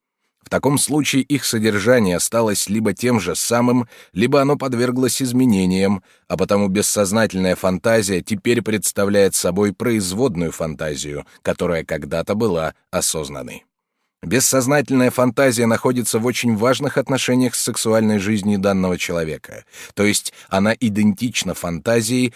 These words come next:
которая служила ему для достижения сексуального удовлетворения в период мастурбации. Акт мастурбации — в самом широком смысле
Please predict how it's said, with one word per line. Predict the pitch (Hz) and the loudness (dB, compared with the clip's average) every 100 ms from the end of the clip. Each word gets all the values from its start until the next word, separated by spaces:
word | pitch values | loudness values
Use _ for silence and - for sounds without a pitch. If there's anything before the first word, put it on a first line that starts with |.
| - | -8
которая | - 85 107 104 | -8 -4 0 0
служила | - 104 98 135 139 | -2 -4 0 2 2
ему | 123 127 | 4 2
для | 127 | 0
достижения | 117 107 107 98 110 110 | -2 -2 -2 0 2 2
сексуального | 101 101 - 107 104 95 90 92 | 0 -4 -2 0 2 2 0 -2
удовлетворения | 98 90 82 - 85 107 117 117 | -2 -4 -4 -6 -2 0 2 2
в | 113 | 0
период | - 90 82 - | -4 -4 -4 -4
мастурбации. | 92 - 104 120 123 - - - _ _ _ _ _ _ - | -6 -4 -4 -2 -2 -6 -10 -16 _ _ _ _ _ _ 0
Акт | 139 - - | 0 -2 -2
мастурбации — | 113 - 110 101 117 156 - - 67 - _ _ _ - | 0 0 -2 0 0 0 -2 -6 -10 -14 _ _ _ -8
в | - | -2
самом | 117 101 92 | 0 2 0
широком | 107 98 92 92 | 0 0 -2 -4
смысле | - 120 - 87 80 | -2 0 0 -2 -4